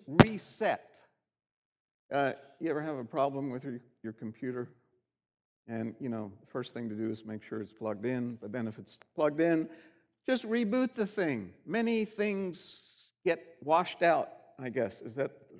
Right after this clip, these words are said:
I don't, that's not a technical computer way to say it, but you know what I'm talking about. Just restart it. See what happens.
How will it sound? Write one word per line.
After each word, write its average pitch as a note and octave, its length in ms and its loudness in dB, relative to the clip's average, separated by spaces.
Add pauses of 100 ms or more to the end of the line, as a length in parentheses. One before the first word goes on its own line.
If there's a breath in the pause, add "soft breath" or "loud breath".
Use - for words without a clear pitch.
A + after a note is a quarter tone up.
(320)
I A2+ 80 -4
don't, G#2 140 -8 (140)
that's A2+ 200 -14
not A2+ 200 -6
a G2 60 -8
technical - 540 -14 (220)
computer A#2 380 -2
way G#2 160 0
to G2 100 -6
say A2 240 -2
it, - 180 -6
but A#2+ 120 -6
you F#3+ 120 2
know F3+ 80 2
what D3 140 6
I'm B2+ 100 0
talking C3+ 340 2
about. G2+ 320 0 (580 soft breath)
Just A#3+ 180 -2
restart C#4 500 2
it. - 160 4 (960)
See G3+ 60 -2
what G#3 120 6
happens. A3 540 0